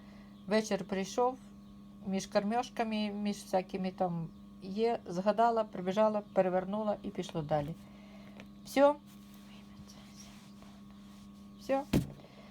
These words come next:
З Богом. Стартанули. І буду тепер дивитися. Зараз поки що буду займатися хатніми справами. І подивлюся, мені треба волога сімдесят відсотків.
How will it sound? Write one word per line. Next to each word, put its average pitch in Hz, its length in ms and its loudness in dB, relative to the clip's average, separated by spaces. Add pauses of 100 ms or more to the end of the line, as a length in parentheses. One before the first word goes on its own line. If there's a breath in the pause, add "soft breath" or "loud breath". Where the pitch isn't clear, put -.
(380 loud breath)
З 170 100 -2
Богом. 185 400 6 (540)
Стартанули. 214 760 4 (600)
І 240 160 -4
буду 226 300 2
тепер 208 360 2
дивитися. 175 640 0 (340)
Зараз 190 340 4
поки 190 280 -2
що 185 140 0
буду 175 260 -2
займатися 175 580 2
хатніми 190 440 0
справами. 311 560 4 (560 loud breath)
І 285 100 2
подивлюся, 180 600 0
мені 196 240 2
треба 190 320 4
волога 214 420 2
сімдесят 202 560 -2
відсотків. 156 520 -4